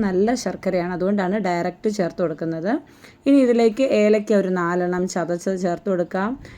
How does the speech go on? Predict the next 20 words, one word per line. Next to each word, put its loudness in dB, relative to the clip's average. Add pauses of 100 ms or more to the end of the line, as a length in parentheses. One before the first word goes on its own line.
(200)
ഇനി 8
നമ്മളിതിലേക്ക് 4 (100)
മെയിൻ 4 (120)
ഇൻഗ്രീഡിയൻ്റായ 0 (180)
റാഗിപ്പൊടിയാണ് 2 (100)
ചേർത്ത് -4
കൊടുക്കുന്നത്. -2 (640)
ഒരു 6 (160)
കപ്പാണ് -2 (100)
ചേർത്ത് 0
കൊടുക്കുന്നത് -2
കേട്ടോ. -4 (120)
അപ്പോൾ -4
ഇത്, -2 (220)
ഏഹ്, -4 (140)
അര -2 (100)
കപ്പിൻ്റെ 0
ആയിട്ടാണ് -2 (100)
രണ്ട് -2
വട്ടമായിട്ട് -6